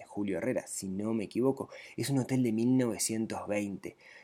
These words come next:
Una cosa increíble. Yo todavía no he tenido la oportunidad de ir, pero tengo que hablar con la gente de Sinergia para que me dejen ir con una cámara de fotos a sacar fotos.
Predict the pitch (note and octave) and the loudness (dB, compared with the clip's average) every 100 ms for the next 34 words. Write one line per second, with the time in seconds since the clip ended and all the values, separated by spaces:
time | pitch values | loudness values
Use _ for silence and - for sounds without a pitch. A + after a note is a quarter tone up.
0 | _ A#2+ A2+ A2+ A#2+ A#2+ G#2 G#2 G2+ F#2+ | _ -2 0 0 0 0 0 -2 -4 0
1 | G#2 A#2 F#2 A#2 B2 B2 A2+ A2+ A#2 G#2+ | 8 8 8 2 2 2 0 0 0 0
2 | G#2+ A2 A2 G#2+ G2+ A#2+ C3+ B2+ - G2 | -2 0 2 4 6 6 4 0 -4 -4
3 | G#2 G2+ G#2 A2 A2 - A2 G#2 G2+ F#2 | -2 0 0 0 -2 -4 -6 -4 -4 -4
4 | G2 G#2 A#2 G2 F2+ F#2 G2 G2 G2 G#2+ | -6 -2 -2 -2 -6 -4 -6 -6 -4 -4
5 | G#2+ G2+ G2 G2+ G#2 F#2 - G#2+ G#2+ F#2 | -4 -4 -2 -2 -2 -4 -4 -4 -4 -8
6 | F2 F2 - A#2 A#2+ B2 | -6 -6 -2 -2 4 2